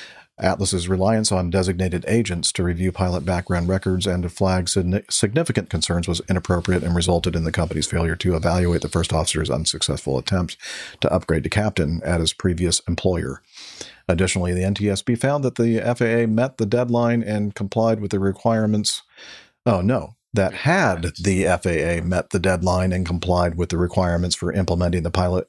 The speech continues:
records database, uh, the P R D, I think they refer to it,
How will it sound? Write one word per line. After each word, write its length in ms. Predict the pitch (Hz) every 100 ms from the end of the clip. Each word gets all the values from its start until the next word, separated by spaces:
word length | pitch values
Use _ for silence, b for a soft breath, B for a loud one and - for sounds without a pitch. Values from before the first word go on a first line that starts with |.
| -
records 400 | 98 85 90 85
database, 640 | 98 92 90 95 101 - - B B B B B
uh, 180 | 92 85
the 140 | 82
P 340 | - 98 95 95
R 260 | 92 92 87
D, 300 | 95 98 95
I 80 | 92
think 160 | 95
they 100 | 98
refer 300 | 92 90 98
to 160 | 92
it, 80 | 104